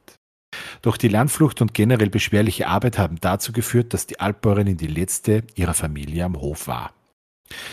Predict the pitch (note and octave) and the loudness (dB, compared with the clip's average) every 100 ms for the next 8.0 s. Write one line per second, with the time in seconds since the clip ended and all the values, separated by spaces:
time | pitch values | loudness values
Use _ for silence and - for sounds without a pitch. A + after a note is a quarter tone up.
0 | - _ _ - G2+ C3+ F3 E3 C#3+ F3 | -18 _ _ -12 4 6 6 6 4 4
1 | F#3+ - A2 F2+ F#2+ F#2+ - B2 G#2+ - | 2 2 2 2 0 -2 0 0 2 0
2 | - B2 A#2 G#2 G2+ F#2+ C3+ - G#2+ F#2 | 0 0 2 2 2 0 0 2 2 4
3 | G2 B2+ A2 G2 F#2+ F2 C#3+ - - G2+ | 4 4 4 4 2 2 0 0 0 2
4 | F2+ F#2 G#2 - G2+ - F2 G2+ G2+ F2+ | 4 2 -2 0 -2 0 0 0 2 0
5 | F2 C#3 - F2 B2 D3 G#2 G2 - - | 0 0 -2 0 2 4 0 -2 -6 -8
6 | - _ G2 A2 D3 C3+ C3 C3+ G#2+ F#2+ | -8 _ 2 4 4 4 2 0 2 2
7 | E2+ - F#2 C3 - D2 D2+ D2 F2 | 0 0 0 0 -2 -6 -6 -6 -8